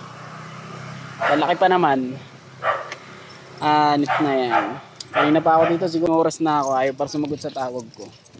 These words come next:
Ayan yung apartment na yan, oh. Pagka may parcel yung mga yan, sobrang tagal talaga. Tapos pag yung mga parcel nila na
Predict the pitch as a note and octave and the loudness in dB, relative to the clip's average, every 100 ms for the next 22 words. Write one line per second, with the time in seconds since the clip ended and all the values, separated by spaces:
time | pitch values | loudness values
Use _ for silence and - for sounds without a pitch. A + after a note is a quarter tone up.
0 | - - - _ - - - - - D#3 | -20 -20 -20 _ -20 -20 -20 -10 -2 2
1 | F3 E3+ F3 E3+ F3+ F3 F3 E3 C#3 - | 4 4 4 4 2 0 2 2 0 -4
2 | - - - - - - - - - - | -14 -20 -4 -2 0 0 -4 -4 -6 -8
3 | - - - - D#3 E3 F3 F3+ F3 F3+ | -10 -12 -14 -10 0 2 4 2 2 0
4 | F#3 F#3 F#3 F3+ F#3 F3+ D#3+ D3 - D#3 | 0 0 2 4 4 2 0 -4 -6 -8
5 | D#3+ E3+ E3 D#3+ E3 D#3+ D#3 C#3+ - - | -4 -2 -2 -2 -2 0 0 -2 -8 -20
6 | - - - - - - - - - - | -20 -20 -20 -16 -8 -6 -4 -6 -8 -8
7 | - - - - - F#3+ - - - - | -10 -10 -12 -14 -10 -8 -8 -10 -14 -16
8 | - - - - - - D3+ D#3 - E3+ | -18 -16 -2 -2 0 0 0 0 0 0
9 | F3 F3 F3 F3+ E3+ F#3+ F3+ F#3 E3+ D#3+ | 2 2 2 2 0 -2 -2 2 2 2
10 | D#3+ | 0